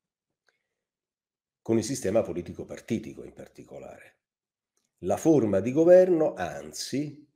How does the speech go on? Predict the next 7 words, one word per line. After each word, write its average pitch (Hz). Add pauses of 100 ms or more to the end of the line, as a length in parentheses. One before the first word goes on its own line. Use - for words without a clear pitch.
(680)
è 131
la 107
definizione 104
delle 127
condizioni 143
di 98
possibilità 85